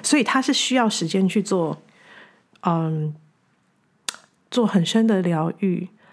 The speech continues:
陪伴，然后看见的。因为在，在整个地心的那个意识层次里头，它已经不只是个人了，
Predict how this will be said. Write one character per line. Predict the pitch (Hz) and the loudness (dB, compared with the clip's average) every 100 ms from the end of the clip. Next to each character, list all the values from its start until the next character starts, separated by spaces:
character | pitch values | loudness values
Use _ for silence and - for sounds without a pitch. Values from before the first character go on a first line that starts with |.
| _ _ | _ _
陪 | - 170 | -4 -4
伴， | 165 190 165 165 | 0 -2 -2 -4
然 | 185 160 | -4 -2
后 | 165 170 | 0 -2
看 | - 196 160 156 | 0 -2 0 0
见 | 170 151 156 | -2 -2 -4
的。 | - - | -8 0
因 | 196 | 2
为 | 226 - - | 2 0 -2
在， | 226 | 0
在 | 196 - 247 - - - | 0 0 0 0 -8 -10
整 | - 175 | -2 -2
个 | 160 165 | 0 -2
地 | 240 202 | 0 0
心 | - 185 185 | 0 0 2
的 | 170 | 2
那 | 185 | 0
个 | 170 156 - - - _ | 0 -4 -6 -14 -20 _
意 | - | 0
识 | 202 - 214 175 | 0 0 -2 -4
层 | - 165 156 | -2 -2 -2
次 | - 226 | -2 -2
里 | 185 156 | 0 -4
头， | - 143 156 | -4 -4 -4
它 | - 214 | -2 -2
已 | 214 | -2
经 | 156 208 202 | 0 2 2
不 | 220 220 | 2 -2
只 | 170 | -2
是 | - 185 | -2 -2
个 | - 175 151 | 0 -2 -2
人 | - - | -4 -8
了， | 156 - | -10 -12